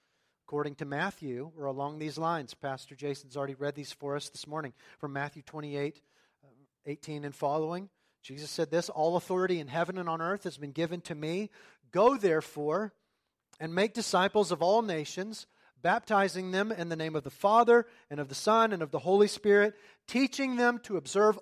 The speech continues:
all that I've commanded you, and behold, I'm with you always to the end of the age." Now, did, did these original disciples, did they take that seriously?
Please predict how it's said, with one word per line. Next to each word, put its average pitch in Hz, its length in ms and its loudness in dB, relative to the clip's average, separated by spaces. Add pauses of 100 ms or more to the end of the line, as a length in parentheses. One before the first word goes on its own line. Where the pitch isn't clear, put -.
all 247 260 10
that 247 160 6
I've 208 220 4
commanded 190 520 0
you, 196 300 0 (260)
and 139 120 -10
behold, 196 400 4
I'm 196 180 2
with 190 240 2
you 185 120 -8
always 180 720 6 (260)
to 160 80 -10
the 156 240 -6
end 196 180 0
of 175 80 0
the 196 180 2
age." 196 380 2
Now, 170 120 0
did, 180 300 0 (340)
did 190 220 2
these 202 300 0
original 233 480 0
disciples, 180 540 0
did 180 160 -2
they 208 140 6
take 233 260 2
that 220 200 2
seriously? 233 680 0